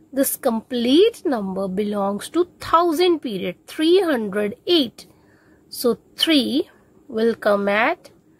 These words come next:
hundred thousand. Eight, only eight is given. That means eight will come at thousands place.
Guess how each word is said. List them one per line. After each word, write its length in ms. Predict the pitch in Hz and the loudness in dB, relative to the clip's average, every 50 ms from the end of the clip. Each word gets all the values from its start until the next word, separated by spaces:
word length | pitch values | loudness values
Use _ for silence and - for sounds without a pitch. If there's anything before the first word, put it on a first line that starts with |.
| _ _ _ _ _ _ _ | _ _ _ _ _ _ _
hundred 480 | - - 214 196 190 185 196 202 - - | -8 -6 -4 -2 0 0 0 0 -2 -2
thousand. 400 | 240 233 226 220 208 277 381 480 508 - _ _ _ _ _ _ _ _ _ _ _ _ _ _ _ _ _ _ _ _ _ _ _ _ _ _ _ _ _ _ _ _ _ _ _ _ _ _ _ - | 0 0 0 2 2 2 4 4 2 0 _ _ _ _ _ _ _ _ _ _ _ _ _ _ _ _ _ _ _ _ _ _ _ _ _ _ _ _ _ _ _ _ _ _ _ _ _ _ _ -2
Eight, 340 | 339 339 294 240 175 - - - | 0 0 0 0 -2 -6 -10 -6
only 400 | - 247 247 247 262 302 320 330 | -2 0 0 2 2 2 2 2
eight 160 | 311 311 - 339 | 2 2 0 0
is 160 | 349 320 285 | -2 -2 0
given. 360 | 254 302 302 330 392 403 359 - - - - - | 2 2 2 2 2 2 0 -2 -6 -16 -16 -10
That 300 | 247 220 208 208 196 208 | -4 -4 -2 -2 -2 -2
means 220 | 240 269 285 - - | -2 -2 -2 0 -2
eight 280 | 226 202 202 - - 233 | -2 -2 -2 -4 -6 -10
will 120 | 220 208 | -10 -6
come 300 | - 226 208 214 208 208 | -4 -4 -4 -2 -4 -4
at 300 | 214 214 247 339 - _ _ _ _ - | -2 -2 -2 -2 -4 _ _ _ _ -10
thousands 720 | - 262 240 233 220 226 240 277 285 285 285 269 - - | -6 -4 -4 -4 -4 -2 2 4 6 6 6 4 2 -2
place. 600 | - - 208 196 190 190 185 - - - - - | -10 -10 -12 -12 -12 -12 -14 -12 -12 -12 -12 -14